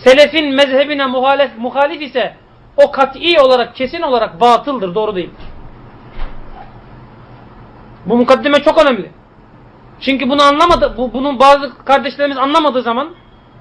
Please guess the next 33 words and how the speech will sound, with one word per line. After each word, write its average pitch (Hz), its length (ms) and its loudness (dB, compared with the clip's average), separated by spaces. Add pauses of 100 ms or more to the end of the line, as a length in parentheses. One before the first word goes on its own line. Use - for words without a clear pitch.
(160)
biz 247 180 -6
kitap 269 360 0
ve 277 60 0
sünnetle 285 500 -2
amel 277 260 2
ediyoruz 294 460 -2
zannettikleri 262 600 -4
zaman, 240 300 -2 (600)
kitap 330 320 -6
ve 311 60 -4
sünnetten 285 540 -4
birisi 330 220 -2
onlara 302 300 0
bu 311 80 -6
lafızı 277 200 -2
getirince, 262 360 -6
"Tamam, 254 220 -4
madem 254 280 -2
kitapta 233 340 -6
var, 269 180 -2
ben 247 140 -6
teslim 240 260 -10
oluyorum." 226 360 -8 (360)
Demek 349 280 2
ki 254 100 -8
birini 320 220 0
öldüren 311 440 4 (340)
ebediyen 302 540 0
cehennemde 294 500 -2
kalır 269 240 -4 (920)
demek 233 260 -2
durumunda 185 340 -6
kalacak. 160 260 -14